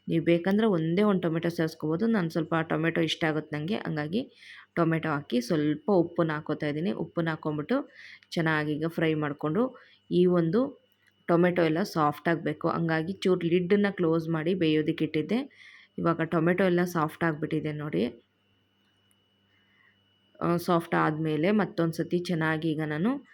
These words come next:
ಆ, ಈ ಒಂದು ಸೌಟಲ್ಲೇ ಮೆತ್ತಗೆ ಆಗೋ ಥರ ಹಿಂಗೆ ಪ್ರೆಸ್ ಮಾಡಿಕೊಂಡೆ.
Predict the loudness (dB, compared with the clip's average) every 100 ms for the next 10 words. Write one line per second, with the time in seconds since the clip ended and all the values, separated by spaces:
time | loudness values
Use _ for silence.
0 | -20 -20 -10 -4 -2 0 -2 -4 0 2
1 | 4 4 2 2 2 2 0 2 0 0
2 | 0 -2 0 2 2 0 -2 -2 -2 -2
3 | -2 -2 -4 -4 -8 -4 -4 -2 -4 -4